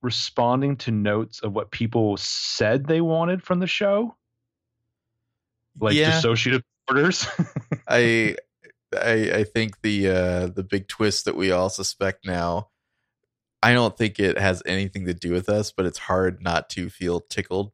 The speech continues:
Speaker 2: pink by it, I guess you'd say.
Speaker 1: I mean, okay, I'm an arrogant guy. Take our aspect out of that quotient, but, like, it's like, I feel like if you just looked at P L O message boards and you just cataloged all the shit that people said they wanted,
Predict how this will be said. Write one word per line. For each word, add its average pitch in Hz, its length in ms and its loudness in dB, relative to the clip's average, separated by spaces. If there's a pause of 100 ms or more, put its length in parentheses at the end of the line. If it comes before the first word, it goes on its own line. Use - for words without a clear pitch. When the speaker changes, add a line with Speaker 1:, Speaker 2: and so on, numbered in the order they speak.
Speaker 2:
pink 98 280 -6
by 117 180 2
it, 127 220 -2
I 110 120 -4
guess 107 200 -2
you'd 110 180 -6
say. 113 280 0 (180)
Speaker 1:
I 170 40 -4
mean, 156 240 -6 (120)
okay, 131 300 -2 (580)
I'm 95 140 -10
an 95 80 -6
arrogant 101 300 -2
guy. 123 160 2
Take 139 380 -2
our 127 460 2
aspect 165 460 -2
out 180 180 0
of 180 60 0
that 190 200 -2
quotient, 185 340 -2
but, 143 80 0
like, 131 180 0
it's 127 140 -6
like, 131 200 -2
I 139 60 -2
feel 151 220 0
like 156 120 0
if 139 80 -10
you 139 120 0
just 117 400 0
looked 113 160 -2
at 95 80 -12
P - 100 -4
L 107 140 2
O 107 60 0
message 98 380 -4
boards - 360 -6
and 110 100 2
you 110 80 2
just 101 220 -4
cataloged 104 500 2
all 101 120 0
the 113 80 -2
shit - 240 -2
that 95 80 -8
people 110 240 -6
said 95 320 -2
they 120 100 2
wanted, 151 440 2